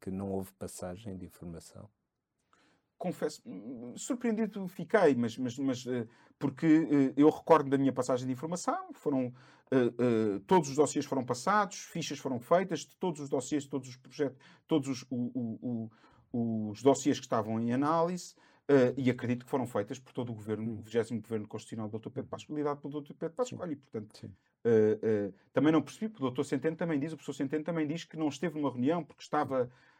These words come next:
Speaker 2: eh, eh, adoentado, ou, não percebi muito bem aquele contexto.
Speaker 1: Sim.
Speaker 2: Eh, eh, eh, mas inf-, infelizmente foi, é isso que temos.
Speaker 1: Há vantagens em haver uma C P I à atuação dos serviços de informação?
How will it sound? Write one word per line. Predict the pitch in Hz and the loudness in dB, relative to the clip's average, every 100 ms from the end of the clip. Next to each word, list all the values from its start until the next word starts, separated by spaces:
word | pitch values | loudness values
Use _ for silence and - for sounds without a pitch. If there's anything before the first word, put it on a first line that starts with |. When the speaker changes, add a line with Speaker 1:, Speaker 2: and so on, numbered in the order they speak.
| _ | _
Speaker 2:
eh, | 131 123 113 120 117 107 | 2 4 4 4 4 4
eh, | |
adoentado, | 120 117 107 156 185 151 110 | 2 0 0 6 6 6 2
ou, | 107 - _ _ _ - | -4 -8 _ _ _ 2
não | 185 214 | 2 2
percebi | - 156 180 | -2 -4 -2
muito | 175 165 | 0 0
bem | 185 | 0
aquele | 196 214 | 0 0
contexto. | 240 240 311 - _ _ | -2 -2 -6 -8 _ _
Speaker 1:
Sim. | - - - _ 113 | -20 -20 -20 _ -12
Speaker 2:
Eh, | 101 82 | -12 -10
eh, | - 104 95 - _ _ _ _ | -12 -12 -14 -20 _ _ _ _
eh, | 101 98 87 87 | -6 -6 -6 -8
mas | 95 101 | -10 -6
inf-, | 113 107 - | -6 -6 -10
infelizmente | 107 110 98 107 107 | -8 -8 -6 -8 -8
foi, | 104 | -12
é | - | -8
isso | 98 92 | -8 -10
que | _ | _
temos. | - - _ _ _ _ _ _ | -20 -20 _ _ _ _ _ _
Speaker 1:
Há | 139 | 0
vantagens | 113 120 - 113 101 113 95 110 | 2 0 2 0 0 -4 -4 -4
em | 104 98 | -2 -4
haver | 95 104 | -2 -2
uma | 101 101 92 | -2 -4 -6
C | - 104 | -4 -6
P | - 95 | -4 -4
I | 98 98 92 | -2 -4 -4
à | |
atuação | 92 - 98 90 - 95 92 | -6 -6 -8 -6 -8 -6 -6
dos | 92 92 - | -8 -10 -10
serviços | 98 87 87 - | -12 -12 -12 -12
de | - | -14
informação? | 87 90 85 - 104 | -14 -12 -12 -14 -18